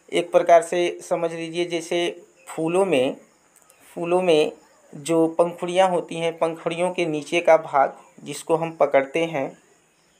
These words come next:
जिसे हम स्टॉक बोलते हैं, वृंत, वही है इसका यह स्टाइप। और जो फ्रॉन्ड होता है यह पत्ती जैसी प्रकाश संश्लेषी संरचना होती है जिसकी मदद से ये क्या करता है, photosynthesis करता है।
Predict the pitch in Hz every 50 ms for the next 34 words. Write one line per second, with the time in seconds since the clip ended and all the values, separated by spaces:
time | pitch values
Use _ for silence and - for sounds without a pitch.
0 | _ - 151 151 143 - 170 151 156 156 156 147 - - _ _ _ _ _ _
1 | - 165 - - - 185 170 170 170 - 160 151 156 151 143 143 156 151 160 165
2 | 151 147 147 160 - 220 - - _ _ _ _ - 135 143 143 156 175 165 165
3 | 160 156 156 156 - - 156 147 151 156 185 226 240 - - - - _ - 151
4 | 139 143 180 - - - _ _ _ _ - _ _ _ - - 143 139 143 143
5 | 143 143 143 147 156 160 160 - 160 151 156 170 180 180 160 151 151 - 143 139
6 | 135 143 143 170 185 175 175 175 - 147 - - - 190 180 175 160 160 - 180
7 | - - 160 151 - 147 151 156 - - 156 151 - - 147 139 135 - 147 139
8 | - 151 135 131 - - 131 117 117 127 120 113 - 120 120 127 143 - 254 247
9 | - _ _ _ _ _ _ _ _ _ - - 143 143 139 - - - 160 156
10 | 151 139 139 139 135 - - 147 147 147 147 139 - 143 135 127 - 135 131 127
11 | - 131 123 135 147 - - - 135 - 135 131 131 - 135 135 - 131 120 -
12 | 143 135 - - 135 127 - - 139 135 135 139 160 180